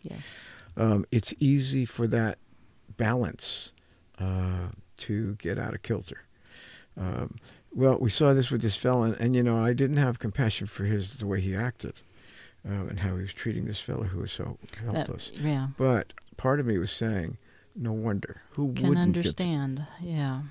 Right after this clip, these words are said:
Speaker 2: who wouldn't get to be that?" But there's a, we're talking about integrity and getting back to that, and we've run into some people that we, um, love, and, but the, the word integrity can mean a lot of things, and that is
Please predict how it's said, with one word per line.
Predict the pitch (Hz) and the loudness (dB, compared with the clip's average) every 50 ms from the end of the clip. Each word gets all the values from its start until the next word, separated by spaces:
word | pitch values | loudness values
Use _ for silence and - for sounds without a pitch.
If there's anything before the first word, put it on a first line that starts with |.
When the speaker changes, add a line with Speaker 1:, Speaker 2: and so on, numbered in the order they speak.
| - - - - | -14 -20 -20 -14
Speaker 2:
who | - - - 123 | -6 -2 0 2
wouldn't | 120 123 104 92 107 101 | 4 4 4 4 2 -2
get | - - - | -2 -4 -8
to | - - 92 | -6 -6 -6
be | 95 92 - | -4 -4 -6
that?" | - - - - - - - - - - - - - - - - - | -6 -6 -8 -10 -14 -20 -20 -20 -18 -18 -18 -18 -18 -20 -12 0 6
But | 143 131 135 - - - - - - - - | 8 8 8 6 0 -20 -20 -20 -20 -8 0
there's | - 120 135 113 123 | 4 4 4 6 6
a, | 120 117 110 - _ - - - | 6 6 6 2 _ -6 -6 -2
we're | - 131 127 | 2 2 4
talking | - 180 208 214 190 | 6 6 6 6 6
about | 147 135 104 101 | 6 6 4 4
integrity | 92 95 - 139 123 117 110 107 107 107 | 2 2 2 2 4 4 4 4 2 2
and | 107 - | 0 2
getting | 120 131 131 127 | 2 0 0 0
back | 123 104 107 107 | 0 -2 -2 -2
to | - - - | -4 -6 -4
that, | 101 101 104 - | -2 -2 -2 -2
and | - 110 120 | -2 0 0
we've | 135 147 170 | 0 0 2
run | 196 214 226 | 2 2 2
into | 226 208 - 139 | 2 0 -2 -4
some | 120 - - 127 120 | -4 -2 -2 -2 -2
people | - 127 127 117 - 123 117 | -2 -2 -4 -2 0 0 2
that | 110 107 107 - | 4 2 2 2
we, | 117 120 131 131 131 131 135 135 - _ - - - - - - - _ - _ - - - | 0 0 0 2 2 0 0 -2 -6 _ -20 -20 -20 -20 -20 -20 -20 _ -20 _ -12 -6 -2
um, | 110 107 95 90 - - - - | -2 0 0 -2 -4 -8 -12 -8
love, | - 113 113 117 117 123 131 131 | -2 4 6 6 8 6 6 4
and, | 110 98 87 - - - - - - - - - - - - | 0 0 -2 -4 -6 -14 -20 -20 -20 -20 -20 -20 -18 -12 -10
but | 135 131 151 139 - - - - - 139 | -4 2 2 2 2 0 -6 -18 -10 -4
the, | - 135 - - - - | -2 -2 -2 -2 -6 -10
the | 139 139 127 | -8 -6 -6
word | 147 160 165 101 101 | -2 0 0 0 0
integrity | 147 123 - - 147 139 135 - 123 113 | 0 -2 -2 0 2 2 2 2 0 0
can | - - - 113 | -2 -2 -2 0
mean | 110 104 | 0 0
a | 120 | 0
lot | 117 113 107 98 | 0 -2 -2 -4
of | 98 | -4
things, | - - 95 95 101 110 | -4 -4 -2 -2 -2 -2
and | 117 120 | -2 -2
that | 139 139 147 | -2 0 0
is | 131 120 - | 0 0 -2